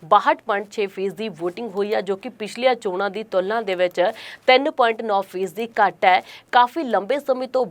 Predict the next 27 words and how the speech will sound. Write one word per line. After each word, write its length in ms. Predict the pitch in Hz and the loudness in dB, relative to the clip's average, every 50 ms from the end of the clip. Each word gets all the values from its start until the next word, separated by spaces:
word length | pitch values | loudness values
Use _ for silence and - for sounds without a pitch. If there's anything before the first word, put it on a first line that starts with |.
| 180 | 2
ਬਾਅਦ 160 | 180 196 196 202 | 2 2 2 0
ਪੰਜਾਬ 460 | - 196 180 170 - 190 185 185 185 | -4 -4 -4 -2 0 2 2 0 0
ਦੀ 120 | 175 226 | -4 -10
ਇਹ 260 | 226 - 202 175 185 202 | -8 -6 -6 -6 -6 -8
ਪਹਿਲੀ 400 | 202 - 214 202 208 240 269 285 | -6 -2 0 0 0 0 -2 -6
ਚੋਣ 260 | - - 190 175 180 | -6 -6 -4 -4 -2
ਹੈ, 100 | 180 180 | -2 -4
ਜਦੋਂ 380 | 180 - 185 185 175 190 190 208 214 - - - _ - | -4 -4 -4 -4 -2 0 -2 -2 -2 -6 -14 -20 _ 2
ਕੋਈ 220 | - 285 330 370 | 4 4 4 4
ਵੀ 120 | 339 370 370 370 | 2 0 0 4
ਪਾਰਟੀ 380 | - 233 190 196 196 - 233 240 | 6 6 6 4 2 -2 -10 -6
ਗੱਠਜੋੜ 500 | 190 190 185 175 - 175 175 196 226 254 | -4 -2 -4 -2 -4 -4 -4 -2 -2 0
ਦੇ 100 | 269 269 | 0 0
ਵਿੱਚ 220 | 185 156 151 - 151 | 0 0 -2 -4 -8
ਨਹੀਂ 300 | 151 151 143 139 165 165 | -12 -12 -10 -8 -8 -8
ਹੈ। 80 | - - - - - - - | -8 -10 -12 -20 -20 -10 -4
ਚੋਣਾਂ 300 | - 254 262 294 320 349 | 0 2 6 6 6 6
ਤੋਂ 140 | 339 359 339 | 4 0 0
ਬਾਅਦ 300 | 254 226 240 233 254 254 - | 4 6 6 6 6 4 2
ਐਗਜ਼ਿਟ 360 | - - 202 185 - 247 240 - _ | 0 -2 -2 -2 -4 -8 -8 -8 _
ਪੋਲ 220 | - 226 220 233 247 | -4 0 0 0 0
ਵੀ 140 | 208 247 262 | -2 -6 -4
ਹੋਣੇ 220 | 226 185 180 196 | -4 -2 -4 -4
ਸ਼ੁਰੂ 300 | 202 202 - 220 208 269 233 | -6 -8 -8 -8 -6 -6 -4
ਹੋ 140 | 190 190 202 | -2 -2 -2
ਗਏ 180 | 190 226 240 226 | 2 2 2 4
ਨੇ। 160 | 208 196 | 4 2